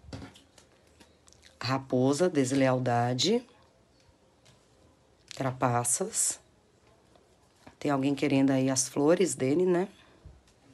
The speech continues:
E ratos.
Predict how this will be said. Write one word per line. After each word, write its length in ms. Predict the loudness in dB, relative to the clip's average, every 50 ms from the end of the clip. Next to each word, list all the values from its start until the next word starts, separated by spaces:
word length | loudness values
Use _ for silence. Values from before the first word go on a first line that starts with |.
| -20 -20 _ _ _ _ _ _ _ _ _ _ _ _ _ _ _ -20 _ _ -8
E 100 | -6 -6
ratos. 1300 | -6 -4 -2 4 8 8 8 8 6 2 -6 -8 -6 -6 -4 -4 -4 -4 -4 -4 -4 -6 -6 -8 -8 -10